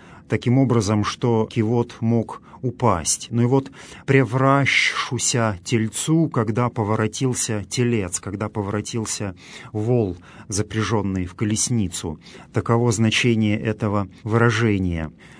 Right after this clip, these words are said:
«Точию коснуся, Божиим искусися гневом». Только лишь он прикоснулся, испытал на себе Божий гнев.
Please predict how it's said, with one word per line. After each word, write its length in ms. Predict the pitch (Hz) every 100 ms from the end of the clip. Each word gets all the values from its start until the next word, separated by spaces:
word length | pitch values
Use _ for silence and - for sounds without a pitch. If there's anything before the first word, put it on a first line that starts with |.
| - - - -
«Точию 580 | 156 139 - 127 120
коснуся, 920 | 107 113 107 156 165 170 - 135 123 -
Божиим 640 | 120 139 135 127 123 120 120
искусися 840 | 110 - 120 - 147 135 - 117
гневом». 840 | 113 120 135 135 113 98 95 82 78 - - - - -
Только 320 | 151 139 143
лишь 260 | 131 123 135
он 160 | 120
прикоснулся, 880 | 123 120 117 - 156 175 175 143 120
испытал 600 | 123 110 - 127 143 143
на 120 | 123
себе 380 | 117 123 110 131
Божий 400 | 107 123 110 117
гнев. 580 | 113 131 117 92 -